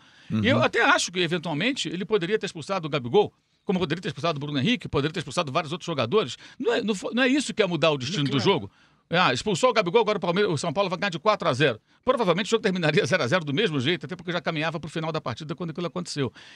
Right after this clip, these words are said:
Speaker 2: Então você começa a dar um, uma dimensão muito grande a lances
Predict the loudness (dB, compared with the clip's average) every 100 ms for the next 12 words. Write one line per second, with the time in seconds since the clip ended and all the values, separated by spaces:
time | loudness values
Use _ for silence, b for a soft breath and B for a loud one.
0 | -8 -8 -8 -10 -6 -4 -4 -2 -2 -2
1 | -4 -4 -6 -4 -2 -4 -4 -4 -4 -6
2 | -4 -2 -4 -10 B B 0 2 -2 -4
3 | -4 -6